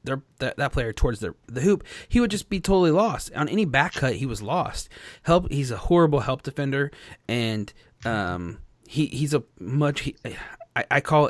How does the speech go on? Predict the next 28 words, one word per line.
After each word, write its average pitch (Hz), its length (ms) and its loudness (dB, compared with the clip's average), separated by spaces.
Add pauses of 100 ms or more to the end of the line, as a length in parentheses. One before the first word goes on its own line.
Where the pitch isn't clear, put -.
(120)
I, 92 120 -4
I 110 80 2
would 151 140 2
call 139 180 2
him 139 220 2
the 113 280 -2 (380)
Marco 151 380 6
Bellinelli 127 640 0
of 104 420 -2
the 110 80 -6
Cavs, 101 400 0
because 110 300 -4
he 123 120 -4
dies 107 600 0
on 98 100 -4
every 101 260 -6
screen 98 360 -4
that's 80 160 -6
set 82 160 -2
on 78 80 -2
him. 90 240 -4 (540)
Uh, 90 340 2
him, - 1500 0
Marco 131 380 2
Bellinelli, 123 500 4
and 107 100 0
Kyrie 110 400 2
are, 101 160 2